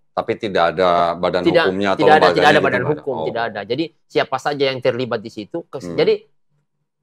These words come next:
Speaker 2: pasukan kelelawar itu tidak punya, tidak punya lembaga.
Speaker 1: Hmm.
Speaker 2: Nah, memang terjadi ketika konflik sa-,
Speaker 1: Ya.
Speaker 2: konflik saja. Beda
Speaker 1: Hmm.
Speaker 2: kemarin ketika pasukan Manguni turun. Manguni ini kan punya,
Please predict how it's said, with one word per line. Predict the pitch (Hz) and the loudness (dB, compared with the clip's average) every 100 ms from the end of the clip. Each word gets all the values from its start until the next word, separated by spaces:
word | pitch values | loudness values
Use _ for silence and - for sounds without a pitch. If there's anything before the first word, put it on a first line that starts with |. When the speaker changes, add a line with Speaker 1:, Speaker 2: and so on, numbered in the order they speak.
| _ _ _ _ | _ _ _ _
Speaker 2:
pasukan | - 160 247 | 0 4 4
kelelawar | 226 202 165 147 135 135 | 6 6 8 8 6 0
itu | |
tidak | 170 196 - | 2 2 2
punya, | 160 147 139 | 2 -2 0
tidak | 143 123 | -2 -2
punya | 131 123 | -4 -4
lembaga. | 120 123 139 104 - _ | -2 0 -2 -6 -14 _
Speaker 1:
Hmm. | 85 85 80 73 69 | -10 -8 -8 -8 -12
Speaker 2:
Nah, | - 117 | -10 -6
memang | 151 180 | -4 0
terjadi | 160 127 127 | 0 2 0
ketika | 156 143 - 147 160 | 0 -6 -8 -4 2
konflik | 170 151 160 | 4 4 0
sa-, | - 156 - _ | -4 -6 -8 _
Speaker 1:
Ya. | 85 | 0
Speaker 2:
konflik | 82 143 127 | 0 0 -2
saja. | 156 127 107 | -2 0 0
Beda | 117 180 190 | 2 2 2
Speaker 1:
Hmm. | 185 | 0
Speaker 2:
kemarin | 156 170 175 | 0 -2 -2
ketika | 165 160 | -4 -4
pasukan | 165 156 - 160 | -6 -6 -2 -2
Manguni | 151 156 165 147 | 0 0 0 0
turun. | 170 151 127 | 0 -2 -2
Manguni | 131 160 | -4 -4
ini | 180 | -4
kan | 214 196 | -4 -2
punya, | 180 170 | -2 0